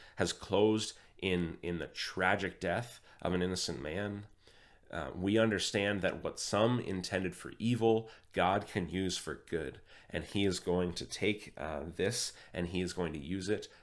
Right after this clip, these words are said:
to move his church outwards and to advance the kingdom. So we can thank him for that, because ultimately, because of that,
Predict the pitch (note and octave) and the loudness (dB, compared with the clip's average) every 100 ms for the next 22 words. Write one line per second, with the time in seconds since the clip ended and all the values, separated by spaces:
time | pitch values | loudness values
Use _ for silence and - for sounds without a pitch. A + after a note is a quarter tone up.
0 | - E2 D#2 E2 F2+ F#2 G#2 F2 - - | -8 -6 -4 0 0 -2 -2 -4 -4 -4
1 | F#2 - - - - F2 D2+ C#2+ C#2+ - | -6 -6 -10 -12 -2 0 0 -2 -6 -8
2 | - E2+ - D#2+ D2 - - F2 D2+ D2+ | -6 -6 -4 -4 -6 -8 -6 -6 -4 -4
3 | C#2 E2 - - - C#2+ - - A#1 C2 | -4 -6 -12 -14 -14 -10 -10 -10 -8 -8
4 | A#1+ F#2 - - _ - E2 D#2 E2 - | -10 -14 -20 -20 _ -8 -6 -4 -6 -6
5 | D2+ D#2 F2 - C#2 D2+ C2+ - - F2 | -8 -6 -6 -6 -4 -2 -4 -8 -10 -6
6 | - A2 B2+ F2 C2+ A#1 C2 - - - | 4 4 4 0 -4 -6 -8 -10 -14 -12
7 | - - F#2 E2+ E2 D2 C#2 | -4 0 0 0 -2 -2 -2